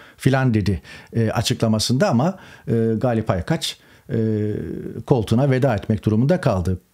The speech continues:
Koltuğuna veda etmesinin nedeni de, e, aldığı tehditler. Burada Kürşat Yılmaz görülüyor. E, Devlet Bahçeli'nin,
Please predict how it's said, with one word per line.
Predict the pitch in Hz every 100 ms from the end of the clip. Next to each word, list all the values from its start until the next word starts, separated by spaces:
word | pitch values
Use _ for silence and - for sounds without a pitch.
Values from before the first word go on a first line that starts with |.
| -
Koltuğuna | 135 143 175 175
veda | 120 117 175
etmesinin | 180 113 104 104 98
nedeni | 127 151 107
de, | 104 208 220 - _ _ _ _ _ _ -
e, | 120 107 101
aldığı | 120 127 113 165
tehditler. | 139 113 107 - 107 151
Burada | 170 170 165
Kürşat | 156 139 170 156
Yılmaz | 160 156 107 -
görülüyor. | 98 90 85 120 165
E, | 139 120 107 107 107 - - 113
Devlet | 117 123 123 -
Bahçeli'nin, | 113 - 123 95 120 175